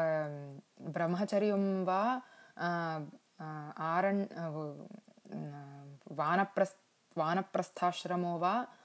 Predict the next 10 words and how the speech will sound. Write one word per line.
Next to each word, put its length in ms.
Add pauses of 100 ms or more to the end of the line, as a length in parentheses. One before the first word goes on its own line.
(100)
अथवा, 480 (320)
अं, 520 (180)
सन्न्याश्र-, 720
सन्न्यासाश्रमो 1000
वा, 380 (640)
कथं 480 (400)
गार्हस्थ्यस्य 1500 (1800)
विशेषणे 840 (500)
न 260 (180)
समर्थाः, 920